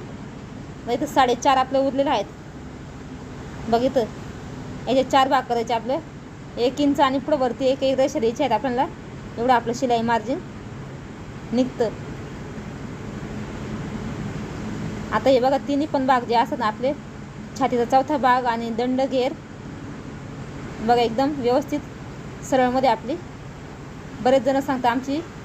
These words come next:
शिलाई सरळ वगैरे येत नाही, तुम्ही या ठिकाणी बघू शकता. जे आता आपण हे शिलाई मार्जिन केलेलं आहेत ना याच्यावरती आपण बघा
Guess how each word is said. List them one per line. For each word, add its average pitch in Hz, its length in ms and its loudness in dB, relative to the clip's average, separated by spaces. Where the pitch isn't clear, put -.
शिलाई 247 220 4
सरळ 269 320 4
वगैरे 262 260 4
येत 254 160 0
नाही, 262 140 -2
तुम्ही 254 140 0
या 240 80 0
ठिकाणी 247 240 -2
बघू 262 220 2
शकता. 254 320 0
जे 233 140 6
आता 262 140 6
आपण 269 160 4
हे 254 80 2
शिलाई 254 260 2
मार्जिन 240 340 0
केलेलं 262 220 4
आहेत 233 180 4
ना 262 100 -2
याच्यावरती 254 400 2
आपण 254 240 2
बघा 254 200 2